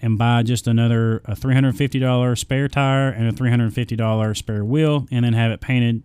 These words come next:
So I'd be looking at about, uh, seven hundred bucks there just in the wheel and tire, and then probably another hundred fifty to two hundred dollars to have it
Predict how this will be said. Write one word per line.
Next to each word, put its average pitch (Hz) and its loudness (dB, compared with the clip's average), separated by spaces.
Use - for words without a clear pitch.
So 107 -4
I'd 107 0
be 110 0
looking 110 0
at 107 0
about, 107 -2
uh, 107 -2
seven 131 0
hundred 127 2
bucks 120 -2
there 120 0
just 117 -4
in 127 2
the 117 2
wheel 127 4
and 123 0
tire, 123 2
and 107 2
then 110 2
probably 131 2
another 120 4
hundred 120 0
fifty 123 -2
to 107 -6
two 123 -2
hundred 123 2
dollars 110 0
to 95 -8
have 110 0
it - -12